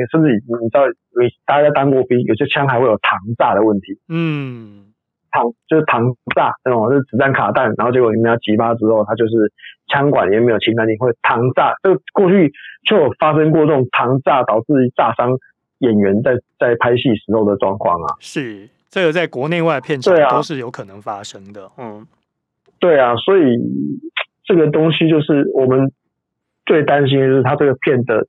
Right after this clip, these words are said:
Speaker 1: 制作成本它不高，所以这种情节就很可能会发生。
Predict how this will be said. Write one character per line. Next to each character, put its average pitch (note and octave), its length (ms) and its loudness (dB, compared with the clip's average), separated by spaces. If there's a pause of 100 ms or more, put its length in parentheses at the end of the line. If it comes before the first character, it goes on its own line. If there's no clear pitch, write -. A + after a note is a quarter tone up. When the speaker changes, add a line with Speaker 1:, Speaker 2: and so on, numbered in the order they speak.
Speaker 1:
制 C3+ 100 -2
作 B2+ 100 0
成 G#2+ 160 -2
本 F2+ 120 0 (160)
它 A#2+ 100 -2
不 G#2 260 -4
高， E2 220 0 (160)
所 G#2+ 140 2
以 G#2 120 -2 (840)
这 F3+ 100 2
种 A#2 160 2
情 A2 240 0
节 A2 100 -2 (260)
就 D3 140 2
很 A#2 220 2
可 A2 140 0
能 G2+ 120 0
会 G#2 140 2
发 C#2+ 240 -4
生。 - 180 -4